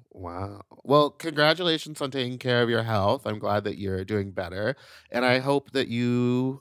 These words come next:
are seeking ways to get more confident in your body. Um,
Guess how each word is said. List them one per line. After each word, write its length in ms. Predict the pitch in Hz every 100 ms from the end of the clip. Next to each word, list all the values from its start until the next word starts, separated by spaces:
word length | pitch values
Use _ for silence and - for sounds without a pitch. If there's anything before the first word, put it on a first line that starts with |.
| _ -
are 300 | 113 117 117
seeking 440 | - 160 170 147
ways 340 | 127 135 135
to 60 | 135
get 160 | 127 117
more 140 | 117
confident 500 | - 120 120 120 87
in 80 | 107
your 120 | 104
body. 640 | 110 127 127 - - - _ _ _ _ _ _ -
Um, 360 | 95 92 65